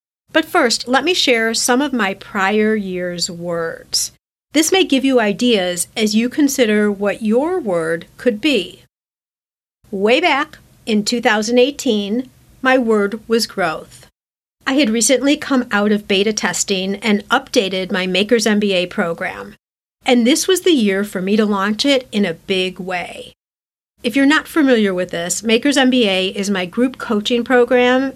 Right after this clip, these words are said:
and the signature course in my business. I also published my book that year, so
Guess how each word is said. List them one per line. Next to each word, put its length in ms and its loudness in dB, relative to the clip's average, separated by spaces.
and 160 2
the 60 2
signature 520 0
course 520 -4
in 80 -4
my 160 -2
business. 760 -6
I 140 2
also 280 2
published 460 -2
my 120 -2
book 320 -2
that 260 -2
year, 420 -4
so 560 0